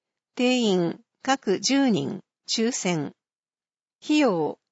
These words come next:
三百円。申し込み、十月一日日曜から六日金曜に、掲載のキューアールコードから申し込み。八、ぬか床作り。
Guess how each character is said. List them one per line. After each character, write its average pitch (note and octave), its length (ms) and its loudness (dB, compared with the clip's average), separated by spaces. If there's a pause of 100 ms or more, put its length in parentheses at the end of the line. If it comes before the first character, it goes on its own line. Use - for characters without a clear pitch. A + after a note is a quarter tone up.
(100)
三 A#3+ 300 0
百 C4+ 320 -4
円。 - 280 -8 (880)
申 C4+ 220 2
し - 120 2
込 A#3 160 2
み、 F#3+ 280 0 (580)
十 C#4 240 2
月 C#4+ 400 0
一 A#3+ 120 -2
日 G#3+ 400 0
日 G3+ 360 2
曜 C#4 240 0
か D#3+ 160 -4
ら D3+ 200 -2
六 G#3 300 0
日 A3+ 240 -2
金 B3+ 300 2
曜 B3 260 2
に、 D3+ 240 -4 (320)
掲 C#4 220 0
載 C#4 260 2
の C4 160 4
キ - 160 -2
ュ C4+ 140 0
ー C4+ 160 2
ア - 20 2
ー B3+ 40 0
ル B3+ 100 -2
コ D#3 220 0
ー E3 40 2
ド E3+ 120 0
か C#3+ 140 -8
ら C#3+ 220 -4
申 F#3 220 0
し - 100 -2
込 E3 160 -4
み。 C#3+ 300 -6 (1300)
八、 A3 520 -2 (320)
ぬ G#3 140 2
か D4 200 2
床 C#4+ 300 0
作 A3+ 320 -4
り。 C3+ 240 -6